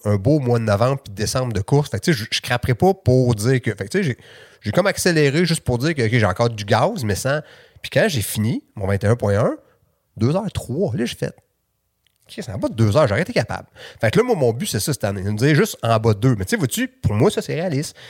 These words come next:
Puis, tu sais, quand je parle tout le temps de, à un moment donné, il y a, il y a le côté de se comparer puis d'être réaliste. Il y a un gars que je suis sur, sur YouTube, euh, Chris Rodriguez, qui s'appelle, lui, il fait des Ironman, puis dans ses Ironman, il fait aussi, tu sais, dans son entraînement, il veut pas, il fait des marathons puis tout.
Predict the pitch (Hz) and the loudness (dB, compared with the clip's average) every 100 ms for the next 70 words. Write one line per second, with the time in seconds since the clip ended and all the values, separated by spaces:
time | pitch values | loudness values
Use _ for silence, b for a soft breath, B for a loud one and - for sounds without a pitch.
0 | B B 131 143 - - 151 - 110 107 | B B 2 2 2 0 0 0 -2 -2
1 | - 160 170 101 98 85 _ _ _ _ | 0 0 2 0 0 -4 _ _ _ _
2 | _ - - 113 107 135 139 101 104 101 | _ -6 0 2 4 4 4 2 0 0
3 | 98 - 107 156 147 104 - 107 107 101 | -2 0 0 0 0 0 -2 -2 0 0
4 | 101 104 147 160 101 104 107 - 101 117 | 0 0 0 -2 -6 -2 -2 -2 -4 -2
5 | 165 98 104 180 113 - - 165 - 107 | -2 0 0 0 -2 -4 -4 -4 -4 -8
6 | - 98 98 95 135 165 131 - B B | -6 -4 -2 -2 0 -2 -2 -10 B B
7 | B B 90 95 - 117 107 104 104 139 | B B -6 -4 -2 0 0 0 2 2
8 | - - 98 131 156 143 B B 151 147 | 0 -6 -4 0 -2 -2 B B -2 2
9 | 104 107 104 113 147 165 147 - 107 95 | 2 2 2 0 0 -2 -8 -8 -10 -10
10 | - 110 123 131 120 107 110 113 131 151 | -10 0 0 2 2 4 4 4 4 4
11 | 127 - 110 107 - - 123 123 110 104 | 0 -2 -2 0 -2 -2 -4 -4 -4 -6
12 | 95 92 - 104 95 101 107 123 107 123 | -6 -8 -6 -8 -6 -6 -4 -2 0 -2
13 | 113 107 101 104 113 107 139 | -2 -4 -6 -4 -4 -2 -2